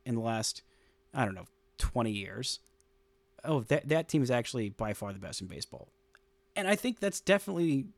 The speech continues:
due with the insane amount of acquisitions that the Dodgers made this offseason.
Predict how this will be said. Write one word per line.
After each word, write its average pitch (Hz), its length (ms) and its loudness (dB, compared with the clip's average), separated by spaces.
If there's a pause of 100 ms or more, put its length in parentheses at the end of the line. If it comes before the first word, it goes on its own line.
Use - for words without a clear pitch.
(160)
due 170 220 4
with 123 240 4
the 131 160 4
insane 131 460 2
amount 120 240 2
of 117 60 0
acquisitions 107 500 -4
that - 80 -8
the - 60 -12
Dodgers 104 340 -6
made 117 160 -2
this 101 120 -4
offseason. - 500 -8